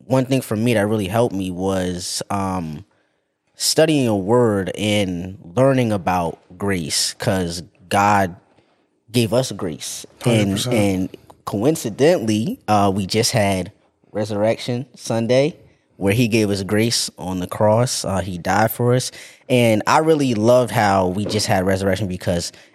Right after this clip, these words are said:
Speaker 1: it was a time for me to reflect
Speaker 2: Mm-hmm.
Speaker 1: how he's given me grace.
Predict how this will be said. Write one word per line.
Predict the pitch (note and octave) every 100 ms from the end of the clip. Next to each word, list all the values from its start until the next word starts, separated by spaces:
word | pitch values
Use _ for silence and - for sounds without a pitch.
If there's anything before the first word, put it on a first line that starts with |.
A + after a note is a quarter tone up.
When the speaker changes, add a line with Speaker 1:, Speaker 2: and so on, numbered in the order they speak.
| -
Speaker 1:
it | A2+
was | A2+
a | G2+
time | B2+ A2+
for | - G2
me | G#2+ G2
to | -
reflect | F2 D#2+ - - G#2 A2 - - -
Speaker 2:
Mm-hmm. | C#3+ B2+ A#2+ B2 B2+ C3 _ _ _ _
Speaker 1:
how | - G2
he's | F#2 A2 -
given | A#2 G#2 G2
me | A2 F2+
grace. | - A2+ F2 - - -